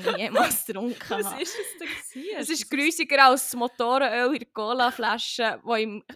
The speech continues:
Speaker 1: Garage von unserem Onkel ist gestanden, wo der Traktor ist gewesen. <laughs>
Speaker 2: Oh mein
Speaker 1: Habe ich
Speaker 2: Gott.
Speaker 1: nicht getrunken, natürlich, aber so.
Speaker 2: <laughs> Nein, nein, nein.
Speaker 1: <laughs>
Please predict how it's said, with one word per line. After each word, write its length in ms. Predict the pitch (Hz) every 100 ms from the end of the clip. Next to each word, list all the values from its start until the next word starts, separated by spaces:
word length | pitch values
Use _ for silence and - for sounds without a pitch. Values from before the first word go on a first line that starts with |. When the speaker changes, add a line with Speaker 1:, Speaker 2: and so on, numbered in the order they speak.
| -
Speaker 1:
Garage 560 | 220 220 226 226 - -
von 160 | 214
unserem 240 | 226 214 -
Onkel 400 | 202 214 - 202
ist 180 | 214
gestanden, 460 | - - 175 190 190
wo 60 | 214
der 120 | 214
Traktor 540 | - - - - 113
ist 280 | 240 508 - -
gewesen. 460 | - - - 247 -
<laughs> 60 | _ - - _ 466 - - 523 539 587 - 831 - 855 571 508 -
Speaker 2:
Oh 140 | 311 294
mein 180 | 247 247
Speaker 1:
Habe 140 | 311
ich 40 | 320
Speaker 2:
Gott. 80 |
Speaker 1:
nicht 160 | 370 -
getrunken, 420 | 339 294 285 -
natürlich, 480 | 262 269 277 240 233
aber 180 | 233 233
so. 360 | 339 247 240 247
Speaker 2:
<laughs> 0 | 320 339 359
Nein, 220 | 254 254 392
nein, 320 | 381 339 403 466 453
nein. 140 | 247
Speaker 1:
<laughs> 140 | 202